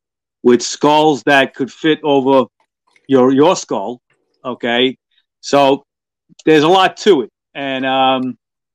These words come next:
so just wanna say that this is gonna be a couple of parts, and this part here about giants, I'm gonna introduce it.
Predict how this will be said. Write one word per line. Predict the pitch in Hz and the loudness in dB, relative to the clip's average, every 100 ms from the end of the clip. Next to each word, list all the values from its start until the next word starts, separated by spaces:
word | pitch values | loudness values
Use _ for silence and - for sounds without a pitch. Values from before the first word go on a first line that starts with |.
| _ _ _ _ _ _ _ _ | _ _ _ _ _ _ _ _
so | - - 185 180 - _ _ _ _ _ _ _ _ _ _ | -4 2 4 4 2 _ _ _ _ _ _ _ _ _ _
just | - 202 | -6 -2
wanna | 226 214 | 2 2
say | 175 - 214 196 | 0 0 2 4
that | 156 | 2
this | 131 185 | 2 0
is | 160 | -4
gonna | 165 170 | -6 -6
be | 139 165 160 | 0 0 2
a | 147 | 0
couple | 143 180 175 156 | -2 -6 -4 -6
of | - | -4
parts, | 131 127 156 - - - | -2 -2 -4 -12 -18 -10
and | 135 135 | -6 -4
this | 170 | -4
part | - - 170 156 - | -6 -2 2 2 0
here | 165 170 156 135 139 - _ _ _ _ _ _ | 0 2 4 2 0 -6 _ _ _ _ _ _
about | 113 127 131 | -6 0 0
giants, | 120 123 127 120 120 123 | -2 -4 -2 -2 -4 -6
I'm | 120 | -4
gonna | 135 127 | -2 0
introduce | 135 127 131 120 143 127 | -2 -4 -4 0 2 2
it. | 147 139 | 0 -2